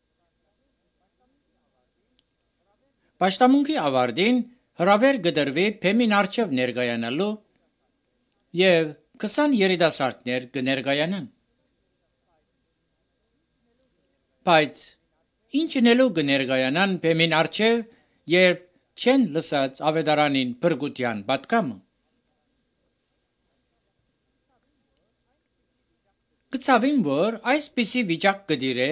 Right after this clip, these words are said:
շատ մը եկեղեցիներու մեջ։ Ուստի Պետրոս առաքյալին խոսքին անսալով կքաջալերեմ ձեզ, որ բծախնդրությամբ քննեք այն ուսուցիչներուն խոսքերը,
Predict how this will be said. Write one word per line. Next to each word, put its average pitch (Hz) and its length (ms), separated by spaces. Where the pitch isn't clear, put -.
շատ 269 440
մը 127 200
եկեղեցիներու 151 880
մեջ։ 110 320
Ուստի 151 400
Պետրոս 294 440
առաքյալին 220 720
խոսքին 190 520
անսալով 170 720
կքաջալերեմ 170 960
ձեզ, 226 400
որ 180 360
բծախնդրությամբ 214 1040
քննեք 170 520
այն 277 320
ուսուցիչներուն 220 920
խոսքերը, 190 580